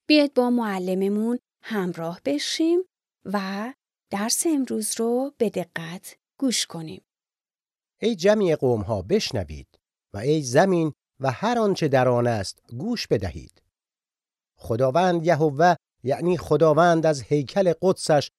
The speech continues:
Speaker 2: بر شما شاهد باشد، زیرا اینک خداوند از مکان خود بیرون می‌آید و نزول نموده بر مکانهای بلند زمین می‌خرامد. کوه‌ها زیر او گداخته می‌شود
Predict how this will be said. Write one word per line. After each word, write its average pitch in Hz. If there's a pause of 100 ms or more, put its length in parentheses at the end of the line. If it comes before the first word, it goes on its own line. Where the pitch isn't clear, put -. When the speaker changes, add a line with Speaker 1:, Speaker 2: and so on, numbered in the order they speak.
(240)
Speaker 2:
بر 127
شما 143
شاهد 135
باشد، 104 (340)
زیرا 135
اینک 208
خداوند 170
از 147
مکان 180
خود 147
بیرون 151
می‌آید 135 (400)
و 120
نزول 175
نموده 139 (340)
بر 117
مکانهای 165
بلند 156
زمین 117 (300)
می‌خرامد. 87 (560)
کوه‌ها 160
زیر 156
او 160
گداخته 147
می‌شود 147